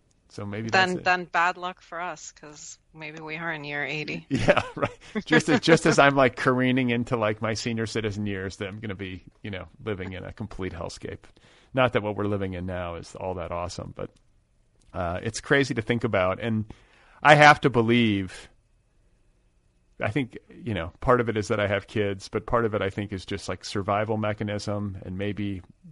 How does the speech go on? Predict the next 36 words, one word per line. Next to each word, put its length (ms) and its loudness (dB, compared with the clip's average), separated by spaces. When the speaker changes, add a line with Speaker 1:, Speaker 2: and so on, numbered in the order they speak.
Speaker 1:
maybe 240 0
actually, 260 -2
like, 140 0
some 200 -2
deep 180 0
conviction. 460 -4
Like, 100 -4
I 120 2
do 160 -2
have 220 2
to 60 -2
believe 340 -2
that 140 -8
the 140 -2
possibility 600 2
exists 580 -10
that 120 -4
we 140 -8
can 140 -8
change 380 -6
for 120 -12
the 80 -8
better. 420 -6
I 60 -6
don't 100 0
know 60 0
how 140 2
to 60 2
live 420 4
in 120 -4
the 120 -4
absence 380 -6
of 80 -10
that. 280 -8
Speaker 2:
Yeah, 480 2
I, 640 -10